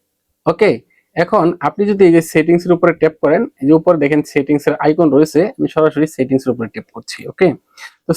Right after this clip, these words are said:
সেটিংসের উপরে ট্যাপ করার পর এই যে এখানে দেখেন একটা অপশন রয়েছে, এখানে অপশনটা রয়েছে শেয়ার স্টোর ফান্ড প্রমোশনাল পোস্ট। তো এখানে এই যে দেখেন এখানে শেয়ার অপশন রয়েছে। তো এই শেয়ার অপশন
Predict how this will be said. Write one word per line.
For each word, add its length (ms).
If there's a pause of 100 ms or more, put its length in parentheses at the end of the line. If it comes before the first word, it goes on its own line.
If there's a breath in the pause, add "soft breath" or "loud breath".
সেটিংসের 440
উপরে 220
ট্যাপ 240
করার 260
পর 160 (680)
এই 200
যে 100
এখানে 280
দেখেন 260 (200)
একটা 180 (200)
অপশন 260 (100)
রয়েছে, 280 (1300)
এখানে 280
অপশনটা 380
রয়েছে 260 (540 soft breath)
শেয়ার 340 (280)
স্টোর 240 (100)
ফান্ড 240 (420)
প্রমোশনাল 500 (120)
পোস্ট। 280 (600 soft breath)
তো 60 (260)
এখানে 260 (240)
এই 80
যে 120
দেখেন 240
এখানে 160 (100)
শেয়ার 260
অপশন 280
রয়েছে। 240 (160)
তো 60 (180)
এই 80 (140)
শেয়ার 360 (280)
অপশন 280